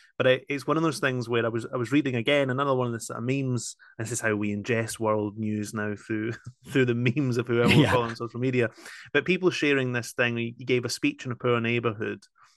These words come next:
Speaker 1: and he, and it was that thing you were saying about, um, you know, and then on a Saturday, and he's almost sort of describing people, this sort of commun-, common, it's sort of, it's great kind of, um,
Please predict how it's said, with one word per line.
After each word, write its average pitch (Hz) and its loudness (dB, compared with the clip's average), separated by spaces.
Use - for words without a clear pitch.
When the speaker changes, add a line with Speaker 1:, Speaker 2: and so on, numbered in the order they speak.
Speaker 1:
and 123 0
he, 117 -2
and 127 -2
it 131 0
was 127 -6
that 131 2
thing 135 0
you 123 -2
were 120 0
saying 135 0
about, 113 -2
um, 110 -4
you 123 -2
know, 107 -2
and 120 -4
then 123 0
on 135 2
a 123 0
Saturday, 123 2
and 120 -4
he's 135 -2
almost 151 0
sort - -6
of 120 -10
describing 131 0
people, 120 -2
this 113 -6
sort - -8
of - -20
commun-, 127 -2
common, 120 0
it's 123 -4
sort - 4
of, 160 -2
it's - -2
great 190 2
kind 147 -2
of, 117 -2
um, 110 0